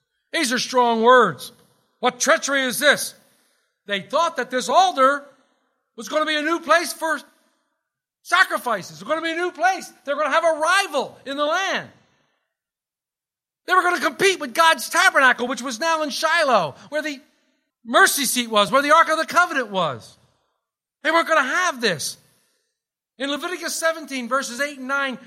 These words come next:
God clearly commanded that there was only gonna be one place for the sacrifices, one place for burnt offering. Only one place. We understand that this is why we cannot worship God any way we please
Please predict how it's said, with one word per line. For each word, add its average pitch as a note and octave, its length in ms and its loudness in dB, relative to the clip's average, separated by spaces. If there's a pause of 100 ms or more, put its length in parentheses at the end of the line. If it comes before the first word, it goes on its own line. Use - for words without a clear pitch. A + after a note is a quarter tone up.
(100)
God C4+ 320 0
clearly F4 380 -2
commanded D4+ 460 -4
that C#4 100 -4
there C4+ 100 -8
was C4 100 -8
only E4 160 -6
gonna D#4+ 180 -8
be D4+ 40 -6
one G4 400 2
place D#4+ 400 0
for C4+ 140 -6
the C4 100 -8
sacrifices, G#3 840 -6 (160)
one F4 280 2
place D4+ 320 0
for C4 100 -4
burnt B3 300 6
offering. A3+ 520 4 (1300)
Only F#4 240 0
one F#4 300 4
place. B3 580 0 (1400)
We C#4 100 0
understand F4+ 520 0
that C#4+ 80 -4
this D4 180 -4
is C4+ 80 -10
why D#4 140 2
we D4+ 140 -4
cannot D4 380 -4
worship D4 380 -4
God D4 280 2
any D4 220 -6
way C4+ 160 4
we C4 160 -4
please B3 760 -4